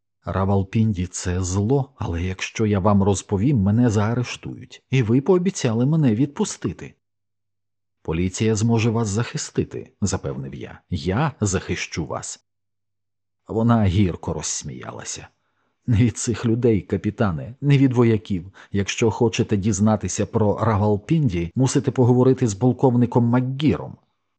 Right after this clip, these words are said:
Сумніваюся, що відділ Н дозволить мені наблизитись до МакГіра.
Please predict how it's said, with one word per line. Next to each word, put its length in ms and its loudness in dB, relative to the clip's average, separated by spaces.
Сумніваюся, 1000 2
що 240 0
відділ 440 0
Н 200 4
дозволить 540 4
мені 240 4
наблизитись 720 -2
до 200 -4
МакГіра. 680 -8